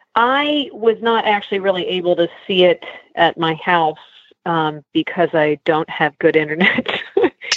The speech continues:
Um, and I had to wait till I would get to the barn and watch it the next day. But I got to see, I mean, I was able to see, um, I only watched the dressage, and I really literally only watched three rides. I got,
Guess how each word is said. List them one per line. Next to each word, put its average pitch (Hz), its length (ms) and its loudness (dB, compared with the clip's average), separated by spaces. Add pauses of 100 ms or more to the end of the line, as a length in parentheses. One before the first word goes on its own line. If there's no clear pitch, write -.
(340)
Um, 165 460 2
and 165 140 -2
I 160 80 0
had 180 120 -2
to 160 60 0
wait 165 180 -2
till 175 120 0
I 156 60 0
would 151 120 -6
get 160 220 0
to 170 60 -6
the 160 80 -4
barn 156 320 -2
and 147 120 -6
watch 156 240 -2
it 165 100 -10
the 156 60 -6
next 151 280 -4
day. 151 300 2 (360)
But 226 120 2
I 220 80 2
got 285 220 2
to 220 180 -4
see, 208 140 -6
I 202 100 -4
mean, 208 120 -6
I - 20 -2
was 196 140 -6
able 226 260 -4
to 233 80 -12 (100)
see, 180 480 0 (100)
um, 165 720 0 (120)
I 202 80 2
only 196 160 4
watched 175 240 0 (160)
the 165 260 0 (260)
dressage, 151 500 0
and 165 120 -4
I 165 60 2
really 170 320 2
literally 165 380 2
only 156 180 -8
watched 156 520 -2 (100)
three 170 160 2
rides. 139 360 0
I 160 80 -6
got, 147 180 2